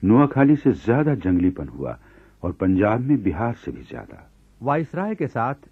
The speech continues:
Speaker 2: गांधी जी की जो वार्ता चल रही थी, उसका उल्लेख करते हुए उन्होंने कहा,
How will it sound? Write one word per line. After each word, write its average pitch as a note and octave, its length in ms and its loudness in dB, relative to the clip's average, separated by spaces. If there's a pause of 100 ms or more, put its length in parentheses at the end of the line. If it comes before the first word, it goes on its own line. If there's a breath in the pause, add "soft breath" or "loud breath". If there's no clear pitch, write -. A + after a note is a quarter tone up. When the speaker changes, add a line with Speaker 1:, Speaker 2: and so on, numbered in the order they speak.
(140)
Speaker 2:
गांधी D#3+ 400 -4
जी C#3+ 140 -6
की C#3+ 120 -8
जो A2+ 160 -4
वार्ता B2+ 320 -4
चल G#2+ 220 -8
रही B2+ 180 -4
थी, - 280 -14 (680)
उसका F3 300 -4
उल्लेख D3 400 -2
करते C3 300 -4
हुए A2+ 240 -6
उन्होंने B2 380 -6
कहा, F2+ 340 -10